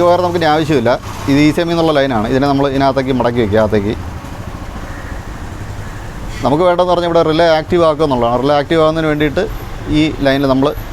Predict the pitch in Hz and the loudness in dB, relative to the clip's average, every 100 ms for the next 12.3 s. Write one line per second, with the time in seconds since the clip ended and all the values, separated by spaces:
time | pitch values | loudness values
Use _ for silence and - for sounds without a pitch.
0 | - - - 127 139 143 131 - 131 135 | -10 -8 -2 -2 0 -2 -4 -4 -2 0
1 | 131 131 139 131 131 127 123 117 110 110 | 0 0 -2 0 0 2 0 -2 0 0
2 | 107 - - - - - - - - - | 0 -2 -6 -6 -6 -6 -6 -6 -6 -6
3 | - - - - - - - - - - | -6 -6 -6 -6 -8 -8 -8 -8 -8 -8
4 | - - - - - - - - - - | -8 -8 -8 -8 -8 -6 -6 -6 -6 -6
5 | - - - - - - - - - - | -6 -6 -6 -6 -6 -6 -6 -6 -6 -6
6 | - - - - - - - - 151 151 | -6 -8 -8 -8 -8 -8 -6 -2 0 0
7 | 151 147 131 139 135 117 131 - - - | 0 0 2 2 2 0 -2 -6 -12 -12
8 | - - - - - - - - 131 151 | -12 -12 -12 -10 -10 -10 -10 -6 0 0
9 | 160 165 160 165 165 151 160 165 165 160 | 2 0 2 0 2 0 2 2 2 2
10 | 143 147 131 120 - - - - - - | 2 2 0 0 0 -2 0 0 2 0
11 | - 135 160 160 151 160 175 160 160 151 | 2 0 0 2 2 2 0 0 0 2
12 | 151 165 151 | 2 2 2